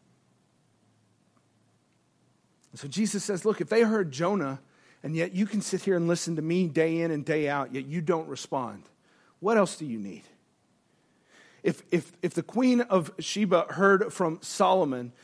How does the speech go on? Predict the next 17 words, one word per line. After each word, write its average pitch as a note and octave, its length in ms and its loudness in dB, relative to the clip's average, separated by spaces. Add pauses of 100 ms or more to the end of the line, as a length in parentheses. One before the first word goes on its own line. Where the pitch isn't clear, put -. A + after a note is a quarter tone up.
(220)
and, F3 240 0
and E3 160 -2
she A3 260 2
respected F#3+ 580 0
what E3 180 0
he G#3 260 0
said, C3 420 -2
sought A#3 400 6
him F#3 240 0
out, F#3 240 4
traveled A3 580 6
for F#3 140 0
months G3+ 500 4
to F#3+ 80 0
hear F#3+ 240 6
his F3 200 0
wisdom, C#3+ 420 -2